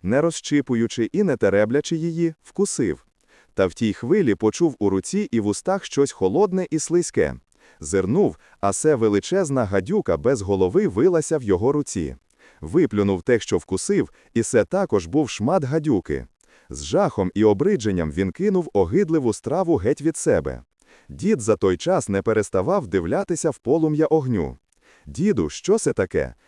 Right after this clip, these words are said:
запитав Хмельницький, отямившися від хвилевого перестраху. «Йди спати, гетьмане», мовив дід. «Іншої страви для тебе не маю, а що значить те, що ти бачив, про се не пора тепер говорити, завтра дізнаєшся».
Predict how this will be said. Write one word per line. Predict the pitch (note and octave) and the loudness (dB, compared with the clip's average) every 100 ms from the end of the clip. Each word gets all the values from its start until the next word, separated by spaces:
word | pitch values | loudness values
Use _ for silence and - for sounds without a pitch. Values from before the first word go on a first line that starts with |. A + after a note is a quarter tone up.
| - | -6
запитав | F#2 A2 A#2 A#2 F2+ | 0 2 2 2 0
Хмельницький, | - F2+ F#2 G3+ - G#2 E2+ | 0 -2 0 0 0 -2 0
отямившися | - F#2+ E3+ F#3+ E3+ - E3 D#3+ | 0 0 0 -2 -2 -4 -2 0
від | C#3+ - | 0 -2
хвилевого | F#2+ F#2 F2+ E3+ D#3+ | 0 2 2 2 0
перестраху. | D3+ D3+ F3 - A#2 E2 D2+ A#1+ - _ _ _ - | -2 -2 -4 -2 -2 -2 -4 -8 -14 _ _ _ -14
«Йди | D2 C2 C3 | -6 0 0
спати, | - F3 F3 A2 | 0 -2 0 0
гетьмане», | E2 A2 F#2 E2+ D2+ C2 - | 0 0 0 -4 -4 -8 -12
мовив | F2+ F#2+ F2 F2+ | -2 0 2 -2
дід. | E2 C#2+ - _ _ _ _ - | -4 -8 -8 _ _ _ _ -2
«Іншої | F#3+ F3+ B2 G#2 | 0 2 0 0
страви | - A#2+ D3+ G2+ | -2 -2 0 0
для | E2+ E2 | 0 -2
тебе | - F#3+ C3 | 0 0 2
не | A2+ F3 | 0 0
маю, | E3+ F#2+ D2 - _ _ | -2 -2 -4 -8 _ _
а | G2 G2 | -6 -4
що | - G#2 | 0 0
значить | C3+ D#3+ - G#2+ | 0 -4 -4 -4
те, | - C#3 | 0 0
що | - F#2+ | 0 -2
ти | G2 | -2
бачив, | G2+ F#3 - E2 - _ - | -2 -4 -2 -4 -4 _ -4
про | G2 F#2 | 0 0
се | F3 G#3 | 0 0
не | C3 | 0
пора | - A2 F#3+ | 0 0 0
тепер | A2 G2+ D3+ | -2 -2 -2
говорити, | C3+ D3 E3 A2+ - D2+ B1 _ | 0 0 2 0 -2 -6 -8 _
завтра | G2 C#3 F3 - F#2+ | -8 -2 -2 0 -2
дізнаєшся». | G2+ A#2 B2 E2 D2 - C#2 | -2 -2 -2 -2 -4 -6 -10